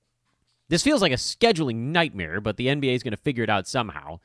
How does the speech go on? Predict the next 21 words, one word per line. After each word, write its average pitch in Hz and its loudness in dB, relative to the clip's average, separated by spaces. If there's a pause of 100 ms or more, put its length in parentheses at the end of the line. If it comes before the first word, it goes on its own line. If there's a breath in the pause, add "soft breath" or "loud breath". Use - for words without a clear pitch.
(300)
So 110 0
the 110 -2
Grizzlies, 165 4
the 131 -4
Suns, 156 2
the 131 -4
Lakers, 139 0
the 117 -8
Jazz, 120 2
the 98 -10
Blazers. 101 -4 (800)
Uh, 92 2 (160)
I 135 4
don't 131 4
know 117 2
how 113 2
you 104 -2
do 117 -2
that 104 2
with, 95 -6 (200)
with 101 -4